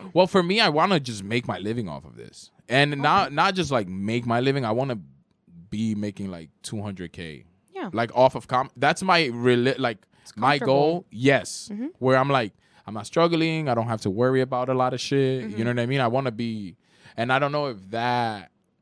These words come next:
Speaker 1: like, I, I might just be a pussy. And
Speaker 2: Well, I mean,
Speaker 1: you know
Speaker 2: uh,
Speaker 1: what I mean?
Speaker 2: you would think, I mean, I would think at that point you would be doing it to maintain that at least. You know what I mean? The motivation would be to, like, keep it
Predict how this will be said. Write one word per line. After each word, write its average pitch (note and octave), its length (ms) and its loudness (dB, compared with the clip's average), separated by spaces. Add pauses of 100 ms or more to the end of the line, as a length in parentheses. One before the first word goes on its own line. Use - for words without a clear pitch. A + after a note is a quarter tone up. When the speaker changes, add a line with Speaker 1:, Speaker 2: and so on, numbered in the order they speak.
(840)
Speaker 1:
like, A#2+ 220 -4
I, B2 300 2
I D3 40 6
might E3+ 220 4
just D#3+ 140 -4
be D#3+ 80 4
a C3 80 4
pussy. G#2 500 0
And G#2 260 -6
Speaker 2:
Well, C#4+ 120 2
I C#4+ 160 4
mean, C4+ 400 2
Speaker 1:
you B2 80 4
know B2 80 4
Speaker 2:
uh, - 20 4
Speaker 1:
what B2 80 2
I A#2+ 60 0
mean? B2+ 200 -2
Speaker 2:
you C4 120 4
would B3+ 180 2
think, B3+ 400 0
I - 60 -12
mean, D#3+ 360 -10
I D3 140 -4
would F#3+ 160 0
think A3+ 220 2
at A3+ 140 2
that G3 240 4
point G3+ 380 2
you G3 140 2
would F#3 260 0
be F#3+ 120 0
doing F3+ 240 4
it E3 140 0
to E3+ 100 -2
maintain E3 600 -2
that D2+ 300 -16
at - 200 -16
least. - 460 -20 (100)
You G3 120 0
know G#3+ 80 4
what G3 120 2
I F3 80 0
mean? F#3+ 160 0
The F3 80 2
motivation G#3 640 2
would F3 140 -6
be F#3+ 160 -10
to, E3 120 -12
like, D3 240 -12
keep G3 320 -12
it E3+ 220 -4